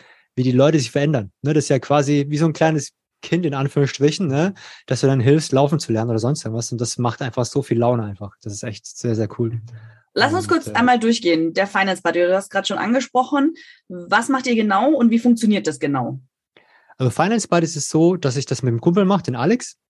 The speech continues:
Speaker 1: Und, äh, wir zwei haben sehr, sehr viele, wir haben uns kennengelernt über das Trading. Ja, wir haben, äh, Trading-Seminar besucht, Finanzseminar besucht. Und da ist eine große Freundschaft entstanden. Und, äh, zu Corona haben uns dann viele Leute angeschrieben.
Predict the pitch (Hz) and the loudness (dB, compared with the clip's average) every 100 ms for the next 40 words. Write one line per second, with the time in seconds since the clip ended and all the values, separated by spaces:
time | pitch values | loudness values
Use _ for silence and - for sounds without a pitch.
0 | _ - 123 120 117 113 113 117 113 110 | _ -6 -2 0 0 -2 -4 -4 -2 0
1 | 113 117 - 127 120 120 127 143 139 135 | -2 -4 0 2 2 2 2 2 2 2
2 | 135 131 123 _ _ - 123 123 - 139 | 2 0 -4 _ _ -4 0 0 2 4
3 | 147 143 127 120 - - 160 220 - _ | 4 4 4 2 0 2 2 2 -4 _
4 | 117 120 117 113 117 117 117 - 143 156 | -6 -4 -2 -2 -2 -2 -2 0 0 2
5 | 156 151 147 131 143 - 123 147 - 151 | 2 2 2 0 -2 -2 -2 0 0 0
6 | 147 143 - 156 - - - - _ _ | 2 0 -2 -4 -4 -20 -20 -20 _ _
7 | 120 113 127 127 117 110 123 117 120 127 | 0 4 4 4 2 2 0 0 0 0
8 | 131 113 - 117 117 180 196 - - - | -2 -4 -4 -4 -4 -6 -6 -14 -20 -20
9 | _ - 120 113 113 117 113 131 - 123 | _ -8 -4 -4 0 0 2 0 2 4
10 | 165 196 202 - 131 139 131 135 - 180 | 6 4 2 0 -2 0 2 0 2 4
11 | 143 147 147 147 180 170 160 170 175 175 | 6 4 2 0 -2 -2 0 0 0 -2